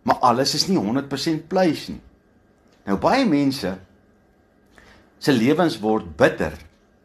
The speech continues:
want uiteindelik is al waarop ka-, hulle kan fokus, is dit wat verkeerd is. Jy sien, 'n perfekte plek in hierdie wêreld bestaan nie.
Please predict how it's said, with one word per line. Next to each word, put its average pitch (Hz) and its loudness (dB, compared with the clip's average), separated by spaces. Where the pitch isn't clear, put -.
want 131 2
uiteindelik 131 -2
is - -10
al 233 6
waarop 165 0
ka-, 147 -2
hulle 143 -2
kan 127 -4
fokus, - -6
is 127 -4
dit 180 2
wat 147 2
verkeerd 160 0
is. - -20
Jy 120 -2
sien, 202 2
'n 139 0
perfekte 160 0
plek 92 -2
in 110 -4
hierdie 135 -2
wêreld 82 -6
bestaan 120 -2
nie. 90 0